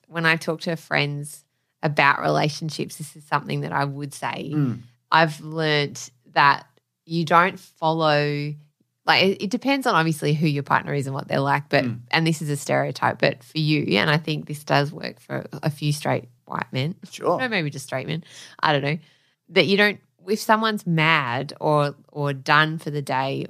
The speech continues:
Speaker 1: or just, you know, you let them go into
Speaker 2: Mm.
Speaker 1: the, into their space, wherever that space is, the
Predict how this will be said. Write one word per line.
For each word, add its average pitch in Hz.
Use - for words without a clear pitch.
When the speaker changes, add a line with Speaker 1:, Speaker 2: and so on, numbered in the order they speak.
Speaker 1:
or 135
just, -
you 156
know, 143
you 160
let 160
them 165
go 139
into 151
Speaker 2:
Mm. 131
Speaker 1:
the, 139
into 175
their 151
space, -
wherever 165
that 156
space 143
is, 151
the 139